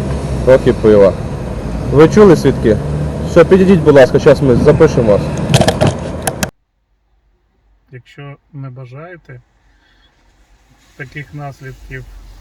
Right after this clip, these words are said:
Speaker 2: ніколи так категорично, так беззаперечно і так прямо не відмовляйтесь від проходження огляду на стан алкогольного чи наркотичного сп'яніння. Дуже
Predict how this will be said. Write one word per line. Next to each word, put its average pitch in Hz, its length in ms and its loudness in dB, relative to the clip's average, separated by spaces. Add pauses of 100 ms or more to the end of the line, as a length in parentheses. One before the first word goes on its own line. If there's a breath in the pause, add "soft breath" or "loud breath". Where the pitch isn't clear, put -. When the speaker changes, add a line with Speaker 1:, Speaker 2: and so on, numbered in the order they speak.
(180)
Speaker 2:
ніколи 135 720 -18 (380)
так 131 220 -18
категорично, 131 1080 -20 (760)
так 135 200 -20
беззаперечно 131 1200 -18
і 123 100 -20
так 123 280 -20
прямо 135 500 -18
не 127 200 -16
відмовляйтесь 123 1000 -20
від 123 220 -20
проходження 127 840 -20
огляду 135 640 -20 (920)
на 127 120 -18
стан 139 340 -18
алкогольного 127 960 -18 (320)
чи - 140 -20
наркотичного 127 920 -20
сп'яніння. 123 840 -18
Дуже 127 400 -20